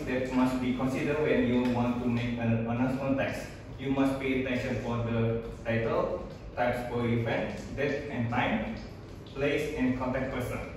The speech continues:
Some, some of the, these things only apply if you make an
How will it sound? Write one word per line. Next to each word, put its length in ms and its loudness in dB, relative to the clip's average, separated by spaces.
Some, 400 -2
some 260 -2
of 300 -2
the, 300 4
these 240 0
things 320 -2
only 220 2
apply 220 -2
if 100 -2
you 120 0
make 240 4
an 80 -4